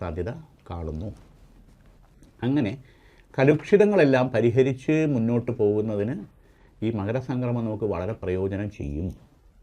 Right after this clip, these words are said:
തുടക്കങ്ങൾ, നല്ല നല്ല കാര്യങ്ങൾക്ക് ആരംഭ ശുഭകരമായിട്ടുള്ള മാസമാണ്. പ്രത്യേകിച്ച് ഈ അഞ്ച്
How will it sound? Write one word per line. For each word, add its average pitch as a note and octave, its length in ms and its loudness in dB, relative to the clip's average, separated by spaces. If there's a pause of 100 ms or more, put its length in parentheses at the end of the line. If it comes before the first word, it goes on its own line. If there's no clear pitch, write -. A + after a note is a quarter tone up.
(1200)
തുടക്കങ്ങൾ, G3+ 580 6 (480)
നല്ല C#3 220 2 (100)
നല്ല E3+ 160 4 (140)
കാര്യങ്ങൾക്ക് C3+ 540 0 (640)
ആരംഭ D#3 340 2 (320)
ശുഭകരമായിട്ടുള്ള A#2 1040 -4
മാസമാണ്. F#2 420 -8 (1600)
പ്രത്യേകിച്ച് E4+ 440 4
ഈ - 20 8 (100)
അഞ്ച് D3+ 160 0